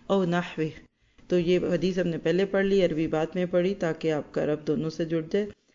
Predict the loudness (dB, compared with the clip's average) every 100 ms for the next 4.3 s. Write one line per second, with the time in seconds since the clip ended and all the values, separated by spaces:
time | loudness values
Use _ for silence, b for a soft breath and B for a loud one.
0 | -8 -6 -2 0 0 -2 -2 0 2 0
1 | 2 2 0 0 -2 0 -2 0 -2 0
2 | 0 0 0 -2 -2 -4 -2 -4 -2 -2
3 | -2 -4 -2 0 0 0 0 0 -2 -2
4 | -2 0 -2